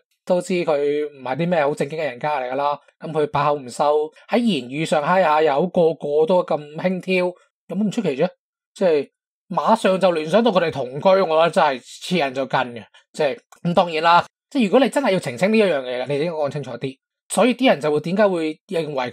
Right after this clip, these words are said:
可能純粹為咗撇清關係，為咗 control damage 呢？就係，反而調返轉係此地無銀三百兩啊！你又要澄清，又要澄清得唔，唔乾唔脆啦，反而調返轉會令人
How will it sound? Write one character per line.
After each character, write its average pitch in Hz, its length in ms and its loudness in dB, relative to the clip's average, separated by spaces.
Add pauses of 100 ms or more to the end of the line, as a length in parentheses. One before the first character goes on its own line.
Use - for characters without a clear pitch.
(120)
可 143 280 2
能 160 100 0
純 127 160 -12
粹 139 140 -2
為 135 140 -2
咗 160 60 0
撇 160 140 -6
清 156 180 -6
關 160 180 -2
係， 143 80 -4
為 131 80 -6
咗 147 120 2
control 147 260 -4
damage 143 260 -2
呢？ 143 80 0
就 143 80 -2
係， 123 140 -4 (560)
反 151 180 -2
而 269 100 2
調 156 220 -2
返 185 220 2
轉 160 140 -2
係 131 400 -4
此 180 180 -2
地 196 120 0
無 143 200 -4
銀 123 80 -8
三 170 200 0
百 151 160 0
兩 123 220 -6
啊！ 135 140 -6 (320)
你 165 80 -2
又 180 140 2
要 185 100 0
澄 156 200 -4
清， 214 140 0
又 208 100 2
要 165 100 0
澄 131 140 -6
清 185 120 -2
得 214 80 2
唔， 139 320 -6
唔 147 160 -8
乾 190 280 0
唔 131 40 -14
脆 139 200 0
啦， 156 280 2
反 202 160 2
而 214 60 4
調 156 160 -4
返 185 140 2
轉 175 160 -4
會 151 120 -2
令 139 100 -4
人 127 220 -14